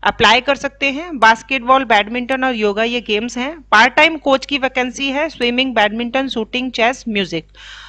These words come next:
तो थोड़ा सा मैं जो है वीडियो जल्दी कवर करूंगी क्योंकि दूसरा भी जो है हमें देखना है, दूसरा नोटिफिकेशन। स्पेसिफिक रिक्वायरमेंट्स जो है यहाँ पर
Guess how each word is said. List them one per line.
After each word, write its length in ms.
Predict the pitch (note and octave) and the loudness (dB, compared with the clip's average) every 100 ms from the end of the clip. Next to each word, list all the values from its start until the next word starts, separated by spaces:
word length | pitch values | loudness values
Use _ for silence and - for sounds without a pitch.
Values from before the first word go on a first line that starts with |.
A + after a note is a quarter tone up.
| - - | -4 -2
तो 80 | |
थोड़ा 260 | C#4 C#4+ C#4+ | 4 4 6
सा 140 | D4+ | 4
मैं 160 | D4 D4 | 2 2
जो 120 | C#4+ | 2
है 200 | C#4+ D#4 | 4 4
वीडियो 300 | D#4 C4 C#4 | 2 0 2
जल्दी 440 | A#3+ A#3 A#3 C#4 C#4 | 2 2 2 0 2
कवर 280 | C4 C4 | 2 2
करूंगी 420 | C4+ C4 C4 C#4 D#4 | 4 2 2 -2 0
क्योंकि 340 | C4 B3 C4+ | 0 0 -2
दूसरा 340 | A#3 A#3+ C4 | -2 0 0
भी 200 | B3+ C#4 | 2 2
जो 140 | C4+ C4 | 2 2
है 120 | B3+ | 2
हमें 200 | B3 B3 | 0 0
देखना 300 | A3 G#3+ B3 | 0 2 0
है, 280 | A#3+ C4 E4 | 0 -2 -4
दूसरा 280 | A#3+ A#3 A#3 | -4 -2 0
नोटिफिकेशन। 680 | A3+ A#3 A3+ A3+ A#3 C4 D#4 - - - - - | -2 -4 -4 -4 -4 -6 -8 -18 -20 -20 -8 -6
स्पेसिफिक 680 | C#4 D#4 D#4 F4 E4 E4+ F4 | 2 2 4 2 0 2 4
रिक्वायरमेंट्स 760 | E4+ C#4+ C4+ C4+ D4+ D4+ - | 4 4 2 4 2 0 -2
जो 120 | C#4 | 0
है 180 | C4+ C#4 | 2 2
यहाँ 200 | B3 C4+ | 2 0
पर 540 | C4+ C4 B3+ C#4 D4 | 4 2 2 -2 -6